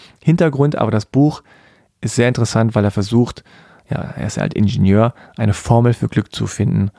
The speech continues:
Und das, ähm, ja, ist interessant zu lesen. Und das, ja, höre ich mir jetzt einfach an, und zwar auf Englisch und von ihm persönlich vorgelesen. Vielleicht habt ihr auch Lust, das, äh, zu hören oder irgendwas anderes. Testet Bookbeat auf jeden Fall mal.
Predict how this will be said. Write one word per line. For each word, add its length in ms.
Und 200
das, 320
ähm, 560
ja, 160
ist 120
interessant 420
zu 80
lesen. 260
Und 120
das, 140
ja, 220
höre 100
ich 80
mir 60
jetzt 120
einfach 240
an, 240
und 160
zwar 140
auf 140
Englisch 460
und 160
von 160
ihm 220
persönlich 540
vorgelesen. 640
Vielleicht 220
habt 120
ihr 60
auch 100
Lust, 280
das, 280
äh, 100
zu 180
hören 300
oder 260
irgendwas 260
anderes. 340
Testet 400
Bookbeat 320
auf 160
jeden 200
Fall 260
mal. 320